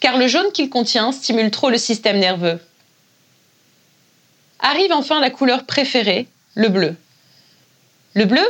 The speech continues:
couleur associée au ciel et à l'eau, est perçu comme léger et atmosphérique. Il inspire la paix et l'introspection.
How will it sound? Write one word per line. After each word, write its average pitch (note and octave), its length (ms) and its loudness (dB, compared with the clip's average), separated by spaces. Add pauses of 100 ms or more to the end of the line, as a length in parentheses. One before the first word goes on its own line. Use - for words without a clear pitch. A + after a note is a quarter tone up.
(300)
couleur G#3+ 280 0
associée G#3+ 420 0
au G3+ 40 0
ciel G3 320 0
et F3+ 60 2
à F3+ 100 2
l'eau, D4+ 200 -2 (600)
est A#3+ 120 2
perçu D4+ 380 0
comme C4 220 2
léger A#3 460 0 (160)
et A3+ 120 2
atmosphérique. A3+ 840 0 (640)
Il A#3 160 2
inspire A3+ 420 -2
la G3 140 2
paix D#4 300 -2 (180)
et G#3+ 60 0
l'introspection. G#3 840 -2